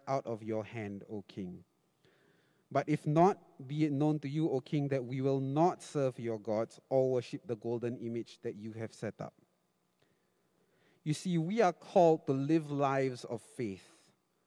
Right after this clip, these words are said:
trusting God even when the world thinks that we are being illogical for doing so. Now, for the majority of us, we will never be faced with a life-threatening situation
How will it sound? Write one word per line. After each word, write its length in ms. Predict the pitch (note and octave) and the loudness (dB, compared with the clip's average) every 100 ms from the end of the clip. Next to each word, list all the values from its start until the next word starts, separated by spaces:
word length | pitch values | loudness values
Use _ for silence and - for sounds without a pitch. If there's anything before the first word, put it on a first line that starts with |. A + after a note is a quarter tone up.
| _ _ _ _ _ _ | _ _ _ _ _ _
trusting 540 | - G3+ F#3 - G#3 | 0 0 2 0 0
God 400 | E3+ E3 D3+ C#3 - - | 4 8 8 6 0 -4
even 280 | E3+ F#3 F3+ | 2 4 4
when 160 | E3 | 4
the 120 | D3+ | 4
world 440 | C#3 C3+ E3+ F3 E3+ | 2 4 4 4 2
thinks 280 | D3+ D3 - | -2 -2 -6
that 160 | C3+ | -8
we 180 | A#2 C3 | -6 -2
are 120 | B2 | -2
being 580 | B2 A2 D3+ D#3 D3 D3 - | -2 -8 0 2 4 2 0
illogical 680 | C#3+ C3+ C3+ B2 C3 C3 B2+ | 2 4 2 0 -4 -2 -2
for 220 | - A#2 | -2 -4
doing 400 | G#2 A2 G#2 G2+ | -2 -4 -4 -6
so. 340 | - F#2+ E2+ _ _ _ _ _ _ _ _ _ _ _ | -10 -12 -12 _ _ _ _ _ _ _ _ _ _ _
Now, 120 | - C#3+ | -2 2
for 200 | F3 E3 | 4 6
the 120 | D#3 | 4
majority 800 | D#3 D3 A2 D#3+ F3 F#3 F3+ E3+ | 2 0 6 8 8 4 0 0
of 120 | A#2+ | 2
us, 380 | A#2+ A#2+ - - _ - _ _ | 0 -2 -10 -20 _ -20 _ _
we 100 | E3 | 4
will 180 | E3 D#3+ | 6 6
never 320 | E3 F#3 G#3 | 4 6 4
be 160 | E3 D#3+ | 4 -2
faced 340 | F3 D#3 - | 0 0 -2
with 120 | C#3+ | -2
a 60 | C#3 | 2
life-threatening 880 | C#3+ D3 E3 C3+ D3 C3+ D3 D3 C#3+ | 4 4 2 0 -2 0 0 0 -2
situation 880 | - C3 C3+ B2 A2+ - G2+ G2 | -4 -8 -4 -4 -4 -4 -6 -6